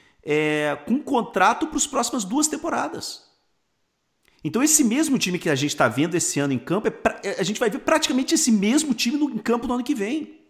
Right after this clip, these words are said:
Então você pensar, cara, que, assim, um rookie de, de, de, de terceiro ou quarto round vai conseguir chegar no, no, no, no cinquenta e três, no, no, no ano que vem,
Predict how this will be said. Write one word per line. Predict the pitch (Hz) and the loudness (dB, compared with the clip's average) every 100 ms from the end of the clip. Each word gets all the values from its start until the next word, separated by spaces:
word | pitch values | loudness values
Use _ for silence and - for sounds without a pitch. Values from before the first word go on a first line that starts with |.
| _ _ _ _ _ _ - - | _ _ _ _ _ _ -18 -8
Então | 202 285 | -4 0
você | - - | 2 2
pensar, | - 254 170 - 165 220 - | 4 4 4 6 6 6 4
cara, | 143 110 110 | 2 2 0
que, | - 170 139 | -2 -2 0
assim, | 135 - | -2 -2
um | 147 143 | 0 0
rookie | 127 165 190 - 123 - - - _ _ | 0 -2 -4 -2 -2 -2 -12 -20 _ _
de, | 120 131 139 139 131 123 117 | -6 0 2 2 4 4 2
de, | 117 | -2
de, | 127 - 120 - - | -6 -6 -10 -10 -14
de | 120 120 | -4 -4
terceiro | - 117 - - 165 | 0 0 0 2 2
ou | 165 | 2
quarto | - 127 131 117 | 2 2 4 0
round | 107 127 147 117 107 | 0 0 0 -4 -4
vai | 120 156 | 0 0
conseguir | 185 170 - 127 156 147 123 - | 0 -2 -2 -4 0 2 2 -2
chegar | - 143 104 123 151 175 | -4 -2 0 2 4 2
no, | 135 120 | 0 -2
no, | 110 113 110 | 0 -2 0
no, | 110 107 | -2 -2
no | 107 104 | -2 -4
cinquenta | - 113 120 110 | -6 -4 -2 -2
e | |
três, | 107 120 175 147 | -2 0 0 0
no, | 113 107 | -4 -4
no, | 107 | -4
no | 113 120 | 0 2
ano | 131 | 0
que | 127 | 0
vem, | 110 180 320 | -2 -2 -4